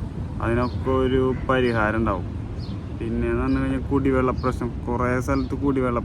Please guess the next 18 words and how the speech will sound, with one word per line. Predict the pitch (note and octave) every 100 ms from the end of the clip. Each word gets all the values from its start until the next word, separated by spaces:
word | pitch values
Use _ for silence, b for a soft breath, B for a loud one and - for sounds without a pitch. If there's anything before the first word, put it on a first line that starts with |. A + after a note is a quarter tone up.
| A2+
പ്രശ്നം. | A2 - - - - - - - - - - A#2
പിന്നെ | A#2 A#2+
അതുപോലെ | A#2+ A#2+ A#2+ B2
തന്നെ | B2 A#2+ -
പെൻഷൻ, | B2 A#2+ A2 B2+ B2
മുടങ്ങിക്കിടക്കുന്ന | B2 B2 B2 B2+ B2 B2+ A2
പെൻഷനൊക്കെ | B2 A#2+ A#2+ A#2 A#2+ A#2+
സുരേഷ് | B2+ B2 G#2+ A#2
ഗോപി | A#2 A2+ A#2+ B2 G2+ - - - - - -
ഒക്കെ | - B2+ B2 C3
കേന്ദ്രമന്ത്രിയായി | C3 B2 A#2+ A#2 A#2+ B2 A#2+
കഴിഞ്ഞു | A#2+ A#2+ A#2+
കഴിഞ്ഞാൽ | A#2+ A#2 A#2 A2 - - - - - -
റെഡിയാവും. | A#2+ A2 G2+ - - - - - - A#2+
പിന്നെന്ന് | B2 A#2+ A#2+ B2 C3
പറഞ്ഞു | C3+ C3+ C3+
കഴിഞ്ഞാൽ, | C3 C3 C3 C3 - - - - - - - - - B2+
ഉം, | C3 B2+ B2+